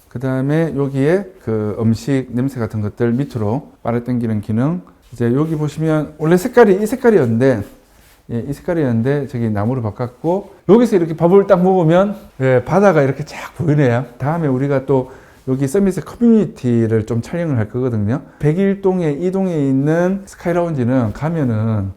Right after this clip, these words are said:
이런 뷰가 전체가 다 파노라마 뷰로 돼 있다라고 보시면 돼요. 그래서 우리가 다음에 또 스카이 라운지하고 커뮤니티, 뭐 실내 스크린 골프부터 해서 휘트니스하고 곳곳을 이제 보도록 좀 하겠습니다.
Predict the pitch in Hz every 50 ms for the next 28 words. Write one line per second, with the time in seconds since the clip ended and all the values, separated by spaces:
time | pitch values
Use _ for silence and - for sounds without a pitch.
0 | - 226 220 208 226 220 226 220 214 226 220 202 185 160 139 - - - 143 170
1 | 202 220 233 240 240 233 - - 165 139 135 123 120 120 - - 113 120 143 160
2 | 175 175 - - - 165 170 170 170 170 165 160 156 139 117 113 - 107 104 104
3 | 101 101 101 101 - 98 98 92 95 98 95 110 101 95 90 95 92 92 - _
4 | _ _ _ _ - 117 - 117 110 110 117 120 117 117 117 127 131 135 127 131
5 | 139 160 - - - - - _ _ _ - - 107 - - - - 139 139 143
6 | 139 143 139 131 123 110 104 104 117 135 160 185 185 - - 151 143 139 131 131
7 | - - 123 131 143 156 - - - - _ - - 110 107 - - 143 131 131
8 | 131 127 123 - - 139 135 131 131 135 131 135 135 - - 127 123 120 120 123
9 | 120 - _ _ _ _ _ - 120 - 123 120 117 113 110 - 135 135 135 -
10 | - - 147 147 147 143 143 - 120 113 110 107 120 139 175 190 190 - - -
11 | - - _ _ _ - 127 - - 135 131 117 107 101 107 104 - - 113 127
12 | 117 107 107 110 104 101 95 95 95 - 110 107 101 101